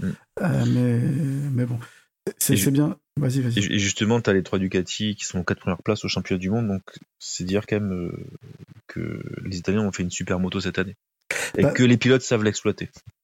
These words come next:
Speaker 2: je, je voulais en, en parler juste après, mais on peut en parler tout de suite. Donc Ducati, c'est deux victoires et neuf podiums depuis le début de la saison. Yamaha, c'est trois victoires, cinq podiums. Euh, c'est clairement les, les meilleures motos du plateau, hein. Euh, y a aucune autre moto qui a fait un podium cette année,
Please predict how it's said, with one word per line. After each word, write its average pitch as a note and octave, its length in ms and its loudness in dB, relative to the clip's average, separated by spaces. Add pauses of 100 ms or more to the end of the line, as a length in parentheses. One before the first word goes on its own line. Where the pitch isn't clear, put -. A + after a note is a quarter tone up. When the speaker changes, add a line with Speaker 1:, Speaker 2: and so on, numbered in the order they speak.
(120)
Speaker 2:
je, D#3 280 2
je C3 80 4
voulais D3 180 6
en, D#3+ 100 4
en C3+ 400 4
parler C3+ 320 4
juste C3 240 0
après, D#3 280 2
mais C#3+ 80 4
on B2 60 2
peut B2 100 -2
en A#2+ 40 0
parler B2 220 2
tout B2 100 0
de C3 60 0
suite. - 200 0 (580)
Donc C3+ 140 6
Ducati, C#3 480 2
c'est C#3+ 160 4
deux C3 100 4
victoires C3+ 300 2
et C#3 40 6
neuf C3+ 180 2
podiums C#3 340 4
depuis C3+ 220 0
le C3+ 100 0
début B2+ 100 0
de C3 60 0
la C3 60 4
saison. D3 320 4
Yamaha, C3+ 260 6
c'est C#3 140 -2
trois C3+ 180 0
victoires, B2+ 300 -2
cinq C3 200 0
podiums. C#3+ 400 2 (800)
Euh, C#3+ 1160 2
c'est - 160 0
clairement D3 320 4
les, C#3 120 4 (140)
les C#3 140 6
meilleures C#3 240 6
motos C#3 260 4
du C3 120 0
plateau, C#3 340 2
hein. C3 300 2
Euh, A#2+ 680 2
y B2+ 100 0
a - 100 -4
aucune D#3+ 300 4
autre D#3 140 0
moto D3 320 4
qui C3+ 280 0
a B2 60 4
fait B2 140 0
un B2 60 2
podium B2+ 340 2
cette B2 160 0
année, C#3+ 280 4